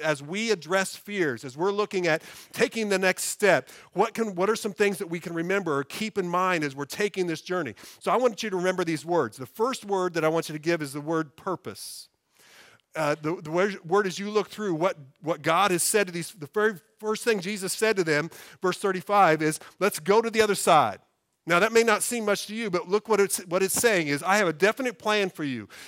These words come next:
This was a specific leading. They knew exactly where Jesus was. They knew exactly where he wanted them to go. They knew exactly what he wanted them to do. And so he just simply said, "Get in the boat." This is,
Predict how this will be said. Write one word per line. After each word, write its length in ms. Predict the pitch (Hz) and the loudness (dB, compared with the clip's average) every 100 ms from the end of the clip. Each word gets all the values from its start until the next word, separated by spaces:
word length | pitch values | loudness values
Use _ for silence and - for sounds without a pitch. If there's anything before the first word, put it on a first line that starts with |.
| - | -8
This 200 | 208 247 | -4 -2
was 140 | 220 175 | -2 -4
a 40 | |
specific 640 | - - 175 - 247 254 226 | -4 -4 -4 -2 -4 -2 0
leading. 440 | 214 190 123 104 - - - | 0 0 -4 -8 -14 -4 2
They 120 | 196 | 2
knew 200 | 214 208 | 4 4
exactly 600 | 175 156 190 220 - 262 | 2 2 2 2 0 -2
where 140 | 226 | -2
Jesus 480 | 185 220 254 269 - | -2 -4 -4 -6 -2
was. 300 | 240 254 247 | 2 4 4
They 120 | 185 | 2
knew 140 | 175 151 | 0 -2
exactly 540 | 147 151 208 240 214 | -2 0 0 0 -2
where 160 | 185 151 | 0 -2
he 200 | 196 254 | -2 -2
wanted 280 | 247 240 | 0 2
them 160 | 226 220 | 0 0
to 100 | 202 | 0
go. 340 | 185 196 233 - - - | 2 2 2 -2 -16 0
They 100 | 180 | 2
knew 140 | 180 170 | 4 2
exactly 560 | 160 147 208 262 262 | 0 4 4 4 0
what 180 | 220 190 | 4 4
he 160 | 214 247 | 4 0
wanted 240 | 233 220 | 2 2
them 160 | 208 196 | 0 -2
to 120 | 180 | -6
do. 340 | 165 208 254 - - 196 | -6 -6 -6 -10 -8 -4
And 120 | 180 | 0
so 120 | 190 | 0
he 160 | 202 190 | 0 0
just 200 | 214 - | -2 0
simply 260 | 240 233 | -2 -2
said, 340 | - 214 196 165 | 0 4 4 4
"Get 160 | 208 | 0
in 80 | 254 | 2
the 80 | 208 | 2
boat." 260 | 208 143 | 2 0
This 160 | 185 269 | -2 -2
is, 160 | 247 | -4